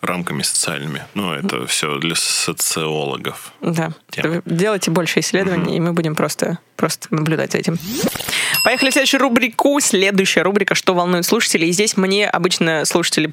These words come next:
Speaker 2: задают вопросы, присылают либо то, что их волнует, какие-то жизненные ситуации, либо просто вопросы, которые вот, на которые они хотят
Speaker 1: Мгм.
Speaker 2: получить ответы. И у меня здесь такой достаточно лаконичный вопрос от парня.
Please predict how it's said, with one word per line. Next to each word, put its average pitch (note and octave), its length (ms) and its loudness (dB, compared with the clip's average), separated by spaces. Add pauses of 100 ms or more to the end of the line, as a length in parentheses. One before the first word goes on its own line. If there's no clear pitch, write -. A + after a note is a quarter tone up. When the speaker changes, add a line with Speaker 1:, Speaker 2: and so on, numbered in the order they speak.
Speaker 2:
задают D#3+ 340 0
вопросы, A3+ 420 2
присылают G3+ 500 2 (320)
либо A#3+ 300 4
то, A#3+ 200 2
что A#3 240 2
их A3 300 2
волнует, G3 500 4
какие-то E3+ 280 0
жизненные E3 380 2
ситуации, C#4+ 540 2 (240)
либо F4 220 4
просто G#3 560 4
вопросы, F3 680 2 (440)
которые F3 380 2
вот, D#3+ 260 0
на D#3+ 120 2
которые F#3+ 240 2
они F3 100 2
хотят F#3 200 2
Speaker 1:
Мгм. G3+ 80 0
Speaker 2:
получить E3+ 440 2
ответы. E3 460 2
И - 100 0
у A3 40 2
меня C4 200 2
здесь A#3 320 0
такой F#3 260 2
достаточно F3+ 380 2
лаконичный A3 540 2
вопрос G#3 400 4 (120)
от F#3+ 340 0 (760)
парня. F#3 400 2